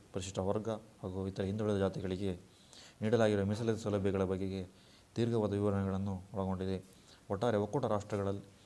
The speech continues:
ಒಕ್ಕೂಟ ರಾಷ್ಟ್ರಗಳಂತೆ ಭಾರತದಲ್ಲಿ ರಾಜ್ಯಗಳು ತನ್ನದೇ ಆದ ಪ್ರತ್ಯೇಕವಾದ ಸಂವಿಧಾನವನ್ನು ಹೊಂದಿಲ್ಲ. ಇಡೀ ರಾಷ್ಟ್ರವು ಒಂದೇ ಒಂದು ಸಂವಿಧಾನವನ್ನು ಹೊಂದಿದೆ. ಇದು ಕೇಂದ್ರ ಸರ್ಕಾರದ ರಚನೆ, ಅಧಿಕಾರ ಮತ್ತು ಕಾರ್ಯಗಳಿಗೆ ಸಂಬಂಧಿಸಿದ ವಿವರ-, ವಿವರಗಳೊಂದಿಗೆ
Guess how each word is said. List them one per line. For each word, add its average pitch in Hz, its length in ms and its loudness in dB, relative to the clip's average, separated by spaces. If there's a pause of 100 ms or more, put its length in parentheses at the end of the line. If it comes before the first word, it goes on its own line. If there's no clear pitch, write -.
(220)
ಒಕ್ಕೂಟ 123 200 -2
ರಾಷ್ಟ್ರಗಳಂತೆ 98 720 -2 (280)
ಭಾರತದಲ್ಲಿ 98 440 0
ರಾಜ್ಯಗಳು 117 420 0
ತನ್ನದೇ 104 260 -2
ಆದ 95 160 0
ಪ್ರತ್ಯೇಕವಾದ 101 720 -2 (380)
ಸಂವಿಧಾನವನ್ನು 98 520 0
ಹೊಂದಿಲ್ಲ. 95 340 0 (420)
ಇಡೀ 104 120 0
ರಾಷ್ಟ್ರವು 120 600 2
ಒಂದೇ 110 220 2
ಒಂದು 117 220 4
ಸಂವಿಧಾನವನ್ನು 101 640 -2
ಹೊಂದಿದೆ. 95 380 -2 (1400)
ಇದು 107 140 0
ಕೇಂದ್ರ 120 220 0
ಸರ್ಕಾರದ 107 440 2
ರಚನೆ, 120 380 0 (800)
ಅಧಿಕಾರ 117 380 2
ಮತ್ತು 101 200 -2
ಕಾರ್ಯಗಳಿಗೆ 107 380 4
ಸಂಬಂಧಿಸಿದ 101 500 -2 (800)
ವಿವರ-, 113 500 2
ವಿವರಗಳೊಂದಿಗೆ 101 760 2